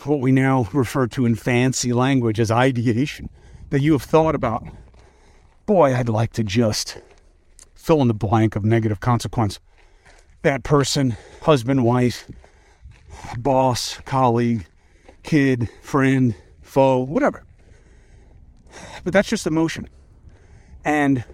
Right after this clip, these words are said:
what do you do with it? That's where the work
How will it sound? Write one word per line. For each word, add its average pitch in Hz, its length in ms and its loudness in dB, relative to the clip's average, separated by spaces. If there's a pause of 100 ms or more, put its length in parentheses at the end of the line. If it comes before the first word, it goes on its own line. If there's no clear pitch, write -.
(200)
what 147 180 -2
do 175 60 -2
you 160 60 -2
do 143 140 0
with 139 160 2
it? 85 120 -10 (1400)
That's - 520 -2 (100)
where 147 200 4
the 139 80 2
work 127 360 0